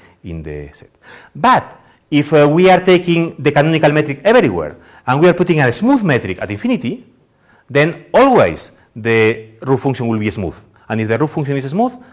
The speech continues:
we will get just one point, and then they will, we will have a distribution. So in some sense, the two things, the piecewise linear, the model metrics, behave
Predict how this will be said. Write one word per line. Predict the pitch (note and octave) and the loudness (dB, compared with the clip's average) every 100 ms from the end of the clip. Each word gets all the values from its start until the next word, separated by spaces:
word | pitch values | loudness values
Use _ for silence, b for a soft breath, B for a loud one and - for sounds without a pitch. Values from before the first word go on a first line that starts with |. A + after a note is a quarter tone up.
| B | B
we | B2 B2 | -4 0
will | |
get | A#2+ A2+ | 0 -2
just | G2+ | -2
one | B2 F#3+ | 0 0
point, | G3+ A3+ A#3 B B | 0 0 -2 B B
and | A2 | -6
then | A2+ A#2 | -4 -4
they | G#2 | -4
will, | G2+ G2 | -4 -8
we | A2+ G#2+ G#2 | -10 -10 -6
will | G2 | -8
have | F2+ F2+ | -8 -12
a | E2 | -10
distribution. | F2+ E2+ D#2 - - _ _ _ b b b - | -12 -12 -16 -18 -20 _ _ _ b b b -8
So | A#2+ | -6
in | |
some | C#3+ | -4
sense, | D3+ F#3 F#3 B B B | 0 0 0 B B B
the | A2+ A#2+ | -2 0
two | F3 E3+ E3 E3 | 2 4 2 0
things, | - A3 G3 | -4 -2 0
the | C3 A2 B B - | 2 2 B B -4
piecewise | E3 D#3+ D3+ | 0 2 2
linear, | F3 F#3+ | 2 2
the | C#3+ | 2
model | D3+ E3 D3 | 2 4 2
metrics, | C#3 C#3+ F#3 - _ b b b | 0 -2 -6 -8 _ b b b
behave | C3 C3 D3+ C#3+ C3 | -4 0 4 4 2